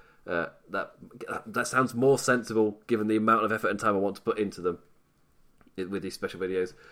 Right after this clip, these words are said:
Uh, but anyway, so N W A Legacy Series, the podcasts come out every single Friday. Uh, Saturday's reserved for All Elite stuff. We've got Revolution coming up soon,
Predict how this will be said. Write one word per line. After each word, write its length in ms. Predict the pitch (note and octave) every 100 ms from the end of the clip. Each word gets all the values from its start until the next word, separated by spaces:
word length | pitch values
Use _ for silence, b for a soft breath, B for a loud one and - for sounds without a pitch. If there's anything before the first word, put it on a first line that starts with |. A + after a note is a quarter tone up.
| B
Uh, 100 | A#2
but 180 | A#2+ D3+
anyway, 300 | E3+ D3 G2+ - _ -
so 240 | B2+ G#2+
N 120 | F3+
W 200 | F3+ F3+
A 20 | F3
Legacy 320 | E3+ C#3+ D3
Series, 140 | B2+
the 80 | A3+
podcasts 640 | - D#3 D3+ B2 - -
come 180 | - B2+
out 240 | A#2+ A2 -
every 160 | G2+
single 180 | G2+ G2
Friday. 460 | - A2 G#2 G2+ F#2+ - b b b b
Uh, 140 | A2+ -
Saturday's 460 | F#3 D#3+ D3+ C#3
reserved 400 | B2+ A#2 C3 A#2
for 120 | A#2+
All 240 | A2+ A#2 A2+
Elite 200 | A2+ G2+
stuff. 240 | B2+ A2
We've 100 | G2
got 300 | G#2 F#2 -
Revolution 380 | G2+ G2 G2+ A2
coming 260 | A2 G2 G2
up 80 |
soon, 320 | - A2 A2